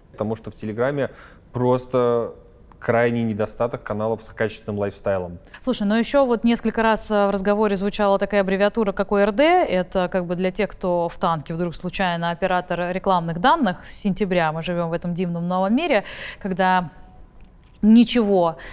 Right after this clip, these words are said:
Speaker 2: хорошего про какую-то компанию или бренд не может быть сказано, пока этот самый оператор не выдал вам токен, вас не зарегистрировал, и всё должно быть супер легально
Speaker 1: Да.
Speaker 2: и прозрачно. Насколько это усложняет жизнь?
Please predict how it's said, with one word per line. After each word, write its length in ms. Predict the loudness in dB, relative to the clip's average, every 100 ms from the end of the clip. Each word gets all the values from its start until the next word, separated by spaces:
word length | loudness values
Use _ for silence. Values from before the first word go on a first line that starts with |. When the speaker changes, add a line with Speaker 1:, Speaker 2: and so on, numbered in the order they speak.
| -6
Speaker 2:
хорошего 640 | 2 4 4 -2 -2 -4 -2
про 180 | -4
какую-то 440 | -4 -4 -2 -4 -4
компанию 500 | -4 0 0 0 -2
или 80 | -2
бренд 340 | -2 -2 -4
не 80 | -2
может 240 | -2 -4
быть 160 | -8 -4
сказано, 420 | 2 2 4 0
пока 560 | 0 -2 0 0 0 -4
этот 240 | -6 -4
самый 260 | -2 -2 -2
оператор 560 | 0 2 4 2 -4 -4
не 120 | -4
выдал 300 | -2 -2 -2
вам 220 | -4 -4
токен, 440 | 0 0 2 0 -2 -12 -6
вас 220 | -2 -2
не 100 | -4
зарегистрировал, 920 | -4 -4 -6 -4 0 2 2 2 0 -2
и 540 | -4 -4 -2 -2 -4 -6 -8 -14
всё 180 | 0 2
должно 280 | 2 0 -2
быть 160 | -4
супер 240 | -6 -6 -4
легально 380 | -2 0 0 -2
Speaker 1:
Да. 60 |
Speaker 2:
и 40 | -4
прозрачно. 640 | -4 -4 -6 -6 -12 -16 -18 -18 -16 -16 -16 -18 -20 -20 -20 _ _ _ -20 -20 -20 -20 -20 _
Насколько 400 | -2 2 2 4
это 120 | 2
усложняет 460 | 2 0 0 2 0
жизнь? 240 | -2 -4